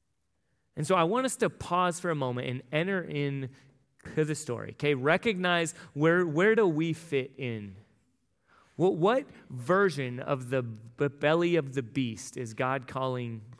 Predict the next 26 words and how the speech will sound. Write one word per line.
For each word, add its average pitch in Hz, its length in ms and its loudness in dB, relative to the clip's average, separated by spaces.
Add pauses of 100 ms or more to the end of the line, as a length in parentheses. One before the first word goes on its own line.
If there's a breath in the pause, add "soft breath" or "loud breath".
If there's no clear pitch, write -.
(220)
you 123 300 -4
into? 113 420 -8 (1900)
Okay, 143 100 -2
something 196 380 0
that, 165 200 2 (240 loud breath)
uh, 170 140 4
just 170 320 0
we 180 240 2
could 160 240 -2
preach 202 300 0
from 160 320 0
afar 175 560 4
and 151 180 -2
be 151 140 2
detached 165 680 2
enough 151 280 0
for 147 260 0 (220 loud breath)
y-, 156 60 -4
you 185 580 0
to 175 100 4
think, 170 320 0
"Oh, 175 160 4
that's 156 300 0
back 147 320 2
then, 147 240 0
that's," 147 240 -2